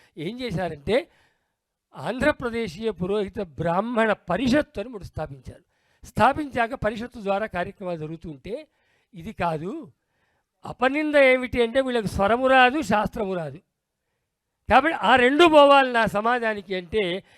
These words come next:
ఖచ్చితంగా ఒక పాఠశాల స్థాపించాలి అనుకున్నారు. శాస్త్రానికైతే తానున్నాడు,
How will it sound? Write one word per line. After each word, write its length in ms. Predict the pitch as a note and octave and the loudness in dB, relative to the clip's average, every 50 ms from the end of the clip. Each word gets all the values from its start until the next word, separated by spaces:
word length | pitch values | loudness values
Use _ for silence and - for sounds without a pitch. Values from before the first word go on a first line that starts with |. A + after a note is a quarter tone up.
| _ - F3+ | _ -8 -8
ఖచ్చితంగా 460 | E3+ - - C#4+ C#4 B3 G3 G3+ A#3+ | -8 -8 -10 -12 -10 -10 -8 -8 -8
ఒక 100 | A3+ F3 | -10 -10
పాఠశాల 540 | - - D3+ F3 - - - G#3 F3 E3+ D3+ | -10 -8 -8 -8 -8 -8 -8 -6 -6 -6 -6
స్థాపించాలి 880 | - _ _ _ _ - - D3 E3 D#3+ D#3+ D#3+ C3+ D#3 C#3+ C#3+ E3+ | -8 _ _ _ _ -12 -8 -8 -8 -8 -10 -12 -10 -10 -10 -8 -10
అనుకున్నారు. 420 | F#3 D3+ - - - B2+ A#2+ A2 - _ _ _ _ _ _ _ _ _ - - | -12 -12 -14 -18 -20 -20 -20 -20 -20 _ _ _ _ _ _ _ _ _ -18 -6
శాస్త్రానికైతే 800 | - - A3 B3+ B3+ B3 - D4 D4+ D4+ D4 B3+ B3+ B3+ G3+ G3+ | 0 4 4 4 4 2 2 4 4 4 4 2 -2 -2 -4 -2
తానున్నాడు, 680 | - A#3+ A3+ A3+ G#3+ G#3+ A3 A3+ A3 A3 A#3 E4 E4 | 0 2 2 2 2 0 -2 0 0 0 -2 -4 -6